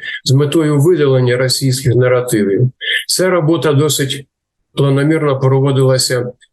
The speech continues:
всі роки незалежності. Але лише сьогодні маємо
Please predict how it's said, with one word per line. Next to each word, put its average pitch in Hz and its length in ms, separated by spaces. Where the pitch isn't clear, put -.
всі - 280
роки 135 300
незалежності. 120 1040
Але 139 260
лише 143 460
сьогодні 143 600
маємо 131 640